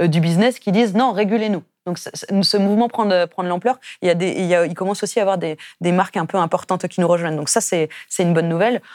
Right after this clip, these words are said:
Ensuite, dans les plaidoyers, euh, nous, sur l'affichage environnemental, on a rendu une méthode qui demande justement l'intégration de cette durabilité émotionnelle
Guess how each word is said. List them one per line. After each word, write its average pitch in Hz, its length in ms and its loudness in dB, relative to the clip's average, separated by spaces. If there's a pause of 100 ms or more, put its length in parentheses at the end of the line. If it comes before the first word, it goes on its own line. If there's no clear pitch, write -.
(160)
Ensuite, 180 260 2
dans 170 140 2
les 156 100 0
plaidoyers, 190 640 2
euh, 170 80 -4
nous, 180 140 -2
sur 180 160 -4
l'affichage 170 340 0
environnemental, 170 640 0
on 156 140 -6
a 147 100 0
rendu 180 400 0
une 170 80 0
méthode 175 420 0 (220)
qui - 80 -4
demande 185 320 2
justement 175 320 -2
l'intégration 170 640 -2
de 160 60 -2
cette 156 220 0
durabilité 170 640 0 (180)
émotionnelle 170 720 2